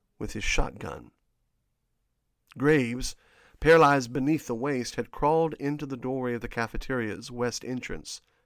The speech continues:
and collapsed. He rubbed blood on his face and played dead.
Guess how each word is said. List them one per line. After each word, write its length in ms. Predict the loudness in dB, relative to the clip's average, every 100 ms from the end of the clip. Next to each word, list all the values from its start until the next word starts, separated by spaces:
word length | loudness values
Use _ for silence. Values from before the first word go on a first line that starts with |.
| _
and 160 | -12 -10
collapsed. 580 | -8 -6 -8 -10 -16 -16 _ _ _ _ _ _ _ -2
He 160 | 2
rubbed 400 | 6 6 4 0
blood 280 | 0 2 2
on 120 | -2
his 180 | -6 -10
face 520 | -8 -8 -8 -10 -16 _ _ _ -18
and 120 | -10
played 340 | -4 -2 -4 -6
dead. 400 | -6 -8 -14